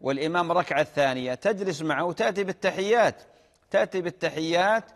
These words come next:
كاملة ولك سنة. ولو جئت في الركعة الثالثة،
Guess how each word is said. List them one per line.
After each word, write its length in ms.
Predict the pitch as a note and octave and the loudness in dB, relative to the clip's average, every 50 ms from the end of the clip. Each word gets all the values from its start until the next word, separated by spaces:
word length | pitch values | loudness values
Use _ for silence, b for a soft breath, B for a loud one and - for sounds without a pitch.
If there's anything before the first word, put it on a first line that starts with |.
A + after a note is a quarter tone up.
| b b b b b _ | b b b b b _
كاملة 840 | - - E3+ E3+ E3+ F#3 A3 G#3 F#3+ E3 - - C#3+ C#3 B2 G#2 F#2+ - _ _ _ | -2 0 2 2 2 2 2 2 2 2 2 2 0 0 0 -4 -8 -14 _ _ _
ولك 360 | - C#3+ D#3+ F3+ F#3 - F#3 E3+ | -4 -2 0 0 0 0 -2 -4
سنة. 480 | - - G3 G3 F3 D3 B2 A2 G2+ b b b b b | -2 -2 -2 -2 -2 -2 -2 -4 -4 b b b b b
ولو 220 | - C3 C#3+ D#3 E3+ | -6 -2 0 0 0
جئت 200 | E3 A3 A3 - | 2 0 0 0
في 160 | F#3+ F3+ F#3 | 0 -2 0
الركعة 360 | F#3 G3 F#3+ - - C#3+ D#3+ | 2 2 0 0 0 -2 -2
الثالثة، 840 | D#3+ D3 - - - - F3 F3+ F3 E3+ D#3+ D3+ C#3+ A#2+ C#3+ D3+ D3 | -2 -2 -6 -14 -6 0 2 2 4 2 2 0 -2 -2 -4 -4 -4